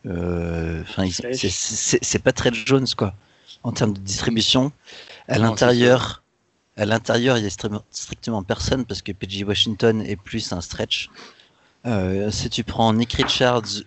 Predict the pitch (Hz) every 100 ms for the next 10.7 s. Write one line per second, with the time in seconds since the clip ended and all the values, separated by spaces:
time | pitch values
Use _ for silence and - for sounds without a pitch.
0 | - 110 104 92 92 90 90 87 87 98
1 | 117 104 101 101 107 101 104 110 110 -
2 | _ _ _ _ _ _ - 98 90 87
3 | 85 85 82 82 87 82 82 123 - -
4 | - _ _ _ _ _ _ - - 113
5 | - 123 101 113 113 - 117 107 123 -
6 | - - _ _ _ _ _ 123 131 -
7 | 120 117 - 120 120 117 107 - 107 110
8 | 104 117 117 104 - - 104 95 95 95
9 | - _ _ _ _ _ _ _ - -
10 | 117 113 110 - 110 104